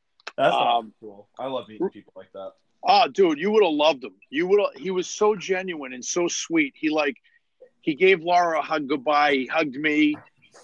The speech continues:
Speaker 2: I said, "Hey," I said, "Hey, Joe, can I get a picture with you, man?" And he says, "Yeah, absolutely, kid." Right?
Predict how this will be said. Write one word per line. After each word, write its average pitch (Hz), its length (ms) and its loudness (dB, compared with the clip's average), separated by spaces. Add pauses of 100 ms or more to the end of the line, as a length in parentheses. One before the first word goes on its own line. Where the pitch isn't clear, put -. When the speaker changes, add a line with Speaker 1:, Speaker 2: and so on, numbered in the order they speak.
Speaker 2:
I 156 100 0
said, 175 200 -4
"Hey," 196 240 2 (140)
I 190 100 2
said, 208 200 -6
"Hey, 214 140 0
Joe, 180 280 0
can 160 120 -8
I 160 100 -4
get 202 140 2
a 196 60 -2
picture 208 380 0
with 208 160 4
you, 202 100 2
man?" 202 240 -2
And 202 80 -6
he 175 100 -14
says, 185 240 -18
"Yeah, 269 220 4
absolutely, 247 540 -4
kid." 123 360 -2
Right? 147 240 0